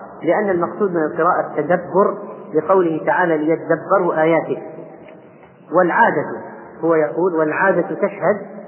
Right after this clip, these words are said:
أن النظر في المصحف يخل بهذا المفهوم فكان مرجوحا". يعني هو يرى رحمه الله أن القراءة في المصحف تخالف التدبر، لأنه يتدبر أكثر إذا كان يقرأ من حفظه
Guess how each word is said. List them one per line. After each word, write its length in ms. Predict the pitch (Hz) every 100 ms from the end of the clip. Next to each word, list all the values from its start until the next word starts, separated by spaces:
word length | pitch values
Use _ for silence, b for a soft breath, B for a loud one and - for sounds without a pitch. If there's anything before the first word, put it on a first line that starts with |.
| - - - - - - - -
أن 280 | 214 220 185
النظر 500 | 170 165 202 190 170
في 80 | 160
المصحف 480 | 156 190 - 233 247 - - - - -
يخل 420 | 156 160 233 180
بهذا 380 | 156 156 190 165
المفهوم 680 | 151 143 - 180 240 - - - -
فكان 440 | 151 170 185 180
مرجوحا". 440 | 160 139 139 123 - - - - - - - _ -
يعني 260 | 139 156
هو 140 | 190 175
يرى 320 | 175 156 156
رحمه 340 | 147 156 143
الله 320 | 135 143 160 196 - - - - -
أن 160 | 170
القراءة 420 | 165 170 175 202 170
في 60 |
المصحف 480 | 156 175 175 180 208 - -
تخالف 380 | 156 190 190 165
التدبر، 500 | - 160 165 165 131 - - - - 131
لأنه 340 | 156 165 170
يتدبر 460 | 165 170 214 175 175
أكثر 520 | 185 - - 180 190 - - -
إذا 200 | 160 160
كان 420 | 156 180 196 208
يقرأ 360 | 165 196 208 190
من 120 | 175
حفظه 340 | - 156 131